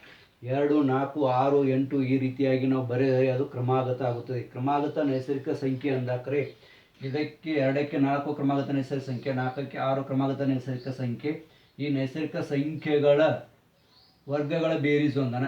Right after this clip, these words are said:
ಈ ನೈಸರ್ಗಿಕ ಸಂಖ್ಯೆ ನಡುವೆ ಎಷ್ಟು ಅಂತರ ಐತಿ? ಪ್ಲಸ್ ಟು, ಪ್ಲಸ್ ಟು, ಪ್ಲಸ್ ಟು ಎಲ್ಲ ಕಡೆ ಈ ಸಮ ಸ-, ನೈಸರ್ಗಿಕ ಸಂಖ್ಯೆಗಳು ಕ್ರಮಾಗತವಾಗಿದ್ದರೆ ಆ ವೇಳೆಯಲ್ಲಿ ಅವುಗಳ ನಡುವಿನ ಅಂತರ ಎರಡು ಇರ್ತದೆ. ಅದ್ರ ಮೇಲೆ ನಮ್ಗೆ ಇಲ್ಲಿ ಬರ್ಕೊಳಕ ಬರ್ತದೆ.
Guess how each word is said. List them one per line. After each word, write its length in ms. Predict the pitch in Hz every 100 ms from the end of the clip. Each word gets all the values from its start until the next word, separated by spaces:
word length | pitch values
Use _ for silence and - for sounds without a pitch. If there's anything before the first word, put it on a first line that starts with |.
| -
ಈ 40 | 131
ನೈಸರ್ಗಿಕ 400 | 131 147 151 147
ಸಂಖ್ಯೆ 300 | 147 143 151
ನಡುವೆ 180 | 147 139
ಎಷ್ಟು 160 | 139 147
ಅಂತರ 160 | 139 139
ಐತಿ? 240 | 139 151 160 - _ _
ಪ್ಲಸ್ 260 | 139 147 143 -
ಟು, 100 | 135 120 -
ಪ್ಲಸ್ 240 | 143 143 -
ಟು, 80 | 139 -
ಪ್ಲಸ್ 220 | 139 139
ಟು 80 | 147 131
ಎಲ್ಲ 120 | 123 135 135
ಕಡೆ 160 | 139 185 - _ -
ಈ 40 | 127 - -
ಸಮ 220 | 135 147 147
ಸ-, 160 | 147 143
ನೈಸರ್ಗಿಕ 340 | 135 147 143
ಸಂಖ್ಯೆಗಳು 460 | 143 139 135 147 139 143
ಕ್ರಮಾಗತವಾಗಿದ್ದರೆ 1300 | 131 139 151 147 147 160 147 139 135 131 127 143 127 - - - _
ಆ 120 | 131 147 147
ವೇಳೆಯಲ್ಲಿ 340 | 143 139 156 160
ಅವುಗಳ 220 | 131 135 139
ನಡುವಿನ 380 | 127 135 143 131
ಅಂತರ 260 | 131 135 135 - - _ 123 143
ಎರಡು 160 | 151 143
ಇರ್ತದೆ. 400 | 123 127 117 - - -
ಅದ್ರ 140 | 147 143
ಮೇಲೆ 140 | 139 135
ನಮ್ಗೆ 260 | 131 131
ಇಲ್ಲಿ 120 | 131 123
ಬರ್ಕೊಳಕ 440 | 120 127 127 123 151 160 - 123
ಬರ್ತದೆ. 400 | 131 127 123 131